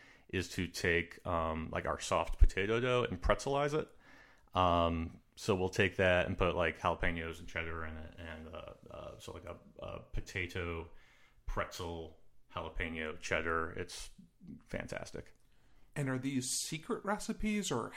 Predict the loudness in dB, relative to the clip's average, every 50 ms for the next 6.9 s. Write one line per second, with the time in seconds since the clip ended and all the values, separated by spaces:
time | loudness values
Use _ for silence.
0 | -6 -2 0 0 0 0 0 0 0 2 0 0 -2 -2 -6 -6 -8 -8 -8 -12
1 | -12 -12 -12 -14 -14 -16 -16 -18 -20 -20 -20 -20 -20 -20 -20 -20 -20 -20 -20 -20
2 | -20 -20 -20 -20 -20 -20 -20 _ _ -8 -2 2 2 4 6 6 8 8 8 8
3 | 6 6 6 6 6 6 4 2 -2 -4 -2 0 2 4 6 8 8 8 6 6
4 | 8 8 8 10 12 10 10 10 10 8 8 8 8 8 8 8 8 8 8 4
5 | 2 2 2 4 4 2 2 0 0 0 2 2 2 0 2 2 4 4 4 4
6 | 4 4 4 2 2 2 0 2 4 6 8 8 8 8 6 4 2 0